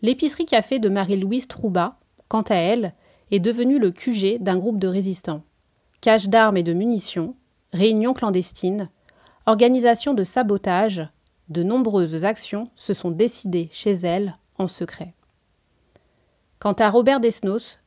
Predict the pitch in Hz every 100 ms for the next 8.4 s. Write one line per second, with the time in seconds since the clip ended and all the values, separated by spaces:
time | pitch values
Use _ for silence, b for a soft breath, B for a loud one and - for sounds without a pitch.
0 | _ 180 226 247 240 262 220 180 220 208
1 | 247 233 175 170 208 233 220 202 160 _
2 | - 185 214 233 226 220 208 - 254 240
3 | 233 - 190 170 - 202 185 233 - 190
4 | 170 175 _ B B B B - 196 220
5 | 262 269 254 294 226 214 254 - 180 175
6 | - 285 226 - 180 185 214 262 196 214
7 | 226 - 202 247 180 - 196 240 196 175
8 | 160 - -